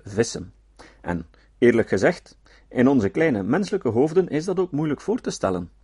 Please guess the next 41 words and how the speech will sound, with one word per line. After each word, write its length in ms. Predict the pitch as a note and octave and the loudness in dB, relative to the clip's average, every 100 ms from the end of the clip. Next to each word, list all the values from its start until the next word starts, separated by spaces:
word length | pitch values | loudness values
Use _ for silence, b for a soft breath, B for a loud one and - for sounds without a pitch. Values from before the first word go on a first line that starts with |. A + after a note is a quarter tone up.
| _ _ _ b b b b b b b | _ _ _ b b b b b b b
Maar 360 | G#2+ G2+ F#2+ - | -2 2 0 -2
die 180 | G2 F#2 | -8 -8
persoonlijke 500 | F#2 - A#3+ A#3+ D3 | -4 2 4 4 -2
verbazing 520 | B2 D3 G3 G#3+ F#3 | -2 -2 -2 -4 -4
verandert 400 | B2+ A2+ F#2+ - | -2 0 -2 -2
niets 280 | G3+ B3 - | -2 0 -2
aan 140 | A#2+ | -4
het 140 | G2 | -4
feit 380 | - G3 C#4+ - | -4 -4 -4 -8
dat 160 | - A2 | -8 -6
de 80 | G2 | -6
biologische 580 | G2 G2 F#3+ G3+ F#3 - | -4 0 0 -2 -6 -4
evolutie 500 | A#2 G2+ G3 - B2 | -4 -2 -4 -4 -6
een 80 | |
feit 340 | F#2+ - B3 - | -4 -6 -6 -6
is. 320 | F#2+ - - _ _ _ B B B | -10 -12 -20 _ _ _ B B B
Maar 160 | A2+ A#2 | 4 4
ik 140 | G2 | 4
besef 360 | G2+ F3+ D#3+ - | 0 0 0 -2
dat 200 | F2+ - | -4 0
elke 300 | D3 G3+ F#3+ | 2 2 0
keer 280 | - A#2+ - | -2 0 0
als 220 | G2 - | -2 -2
we 100 | F#2+ | -2
zeggen 360 | F2+ D3 G2+ F2+ | 0 2 0 -2
dat 220 | G2 - | -4 -2
we 60 | F#2+ | -2
ons 240 | F#2+ F2+ | -2 -4
iets 220 | F#2 - - | -6 -8 -4
niet 240 | D#3 - | -4 -2
kunnen 280 | - A#2 F#2 | -4 -4 -2
voorstellen, 580 | F#2+ G2 - C#3+ B3 B3+ B B | 0 -2 -2 -2 -2 -6 B B
dat 180 | - G2 | 0 2
alleen 240 | F#2 D3 | 4 2
maar 180 | G3 G3 | 0 -2
getuigt 500 | D#3 - A#2+ F3+ - | -6 0 0 0 -4
van 200 | G#2 G#2 | -4 -2
onze 220 | G2 F#2+ F2 | 0 -2 -6
beperkte 520 | - C3+ - E3+ - | -4 -4 -4 -6 -6
verstandelijke 760 | G2+ G2 - C3+ B2+ B2+ A#2+ G#2 | -6 -6 -2 -2 -2 -4 -6 -6
vermogens. 760 | A2 A2 G2 F2 F2 - - | -4 -4 -4 -6 -10 -16 -20